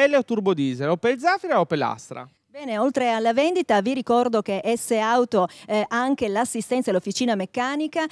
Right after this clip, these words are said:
Speaker 2: in sede e parliamo anche di usato. Qui da S Auto anche l'usato d'eccellenza, ma prima di passare all'usato parlerei anche di microvetture. Novità assoluta,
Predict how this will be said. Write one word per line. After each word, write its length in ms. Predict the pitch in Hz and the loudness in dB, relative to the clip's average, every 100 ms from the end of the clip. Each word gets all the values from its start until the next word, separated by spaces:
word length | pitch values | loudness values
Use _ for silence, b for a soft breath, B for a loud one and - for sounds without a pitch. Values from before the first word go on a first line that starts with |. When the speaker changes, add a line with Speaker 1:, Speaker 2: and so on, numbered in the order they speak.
| B | B
Speaker 2:
in 160 | 220 226 | -6 -4
sede 440 | - 285 320 330 | 0 0 0 2
e 80 | 233 | 2
parliamo 440 | - 254 285 330 269 | 2 0 0 2 2
anche 400 | 226 294 294 220 | 0 -2 -2 -2
di 100 | 214 | -2
usato. 540 | 202 311 196 208 190 | 0 0 0 -2 -4
Qui 260 | 226 262 220 | -2 -2 -2
da 180 | 202 | -2
S 280 | - 254 - | 0 0 0
Auto 420 | 247 226 311 - | -2 0 0 0
anche 240 | 202 220 254 | -2 0 2
l'usato 460 | 208 226 240 226 | 2 2 0 0
d'eccellenza, 720 | 208 208 247 240 269 339 - 226 | 0 -2 -2 0 0 0 2 2
ma 100 | 226 | 2
prima 240 | 370 381 | 2 0
di 100 | 262 | 0
passare 320 | 233 214 269 | 0 0 0
all'usato 440 | 254 226 277 330 233 | 0 2 2 4 2
parlerei 640 | - 330 330 208 233 277 | 2 -2 0 0 2 0
anche 220 | 196 247 | -2 -2
di 100 | 202 | -4
microvetture. 680 | 196 196 202 185 - 160 160 | -4 -2 -2 -2 -2 -4 0
Novità 320 | 220 247 262 269 | 0 0 0 -2
assoluta, 560 | - 311 320 359 370 | -2 0 0 0 -2